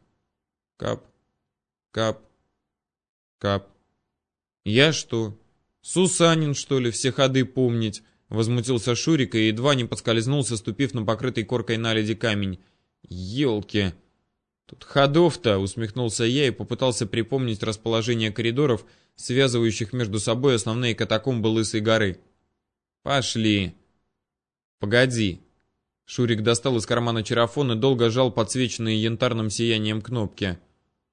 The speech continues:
«Вот теперь пошли!» Я режим сканирования запустил, если что, ни одна тварь незамеченной не подберётся. Как бы то ни было, побродить под горой нам пришлось изрядно.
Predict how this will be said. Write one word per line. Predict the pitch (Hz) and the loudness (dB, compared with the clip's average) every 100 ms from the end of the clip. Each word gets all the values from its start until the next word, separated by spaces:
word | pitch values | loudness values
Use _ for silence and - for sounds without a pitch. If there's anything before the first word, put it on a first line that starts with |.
| _ _ _ | _ _ _
«Вот | - 104 143 175 | -6 0 0 0
теперь | - 104 120 110 | -2 0 0 2
пошли!» | 110 101 101 - - _ _ _ _ - | 0 0 -4 -6 -12 _ _ _ _ -10
Я | 95 107 143 | -2 4 4
режим | 147 147 135 | 4 0 0
сканирования | - 151 165 113 110 107 | 2 4 4 2 2 0
запустил, | 101 107 110 - 113 | -2 -2 -2 0 0
если | 104 113 131 | 2 0 0
что, | 120 - 156 120 | -2 0 2 2
ни | 107 113 | 2 2
одна | 117 123 135 | 2 2 -2
тварь | - 139 127 | 0 2 4
незамеченной | 107 104 110 110 101 - 104 | 2 -2 -2 -2 -4 -4 -4
не | 104 | -2
подберётся. | 98 107 110 104 101 - 98 90 _ _ _ _ _ _ _ _ _ - | -4 -2 0 0 -2 -4 -6 -6 _ _ _ _ _ _ _ _ _ -2
Как | 123 120 | 0 4
бы | 139 | 4
то | 156 | 6
ни | 175 220 | 6 6
было, | 196 165 | 6 6
побродить | 139 143 151 147 208 - | 6 6 6 6 2 0
под | 170 | 0
горой | 151 160 160 143 | 6 6 6 4
нам | 131 165 | 4 2
пришлось | 143 120 117 117 | 0 0 0 2
изрядно. | 123 110 107 104 98 87 | 2 4 4 4 0 -4